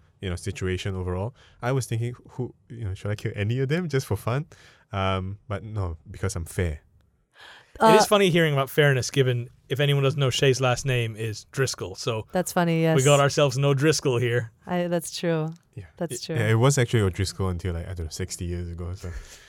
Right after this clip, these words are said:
Speaker 1: <laughs> so there's that as well.
Speaker 2: So if we suddenly see, like, one of your ancestors running around in the game.
Speaker 3: Yeah, those guys, those guys are making my life hell right now.
Speaker 1: Yeah. I, I mean, they've killed me as well. Uh, I tried shouting at the screen, like, "Hey, hang on, hang on.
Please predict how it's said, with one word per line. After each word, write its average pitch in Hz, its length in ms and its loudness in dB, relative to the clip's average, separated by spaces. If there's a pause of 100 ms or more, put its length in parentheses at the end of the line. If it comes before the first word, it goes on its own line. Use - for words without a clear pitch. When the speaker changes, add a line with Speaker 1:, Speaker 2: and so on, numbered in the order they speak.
Speaker 1:
<laughs> 98 360 -6
so 196 120 4
there's 143 180 2
that 131 220 4
as 131 160 -4
well. 85 260 -4
Speaker 2:
So 156 220 6
if 147 120 4
we 156 100 4
suddenly 151 320 4
see, 143 200 2
like, 131 140 4
one 131 140 2
of - 20 2
your 123 100 0
ancestors 120 560 -2
running 117 240 0
around 117 160 -2
in 113 80 -6
the 113 80 -6
game. 107 360 -6 (640)
Speaker 3:
Yeah, 175 160 4
those 240 180 6
guys, 185 380 4
those 175 180 0
guys 185 220 2
are 160 40 0
making 160 220 0
my 147 80 0
life 143 220 -2
hell 143 160 -4
right 131 140 -8
now. 139 240 -10 (760)
Speaker 1:
Yeah. 95 100 -18 (160)
I, 160 160 2
I 165 60 2
mean, 196 140 4
they've 185 160 4
killed 175 200 6
me 151 180 6
as 104 120 4
well. 90 340 2
Uh, 107 160 4
I 135 60 4
tried 170 180 4
shouting 135 360 4
at 110 80 0
the 95 60 0
screen, 104 340 0
like, 98 120 -4
"Hey, 175 360 2
hang 185 180 0
on, 135 140 4
hang 156 140 2
on. 104 180 0